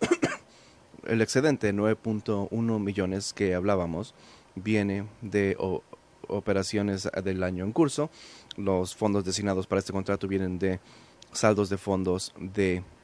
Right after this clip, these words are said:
años previos, contratos, acuerdos, proyectos que han terminado, o-, <coughs> y ha hecho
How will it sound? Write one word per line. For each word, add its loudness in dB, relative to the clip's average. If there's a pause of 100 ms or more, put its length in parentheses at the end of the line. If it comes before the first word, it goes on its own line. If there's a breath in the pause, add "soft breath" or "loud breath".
(160)
años -2 (180)
previos, 0 (1800 loud breath)
contratos, 2
acuerdos, 2
proyectos 0
que 0 (160)
han -2
terminado, 0 (140)
o-, -8 (1200 loud breath)
<coughs> -2
y 4
ha 2
hecho -2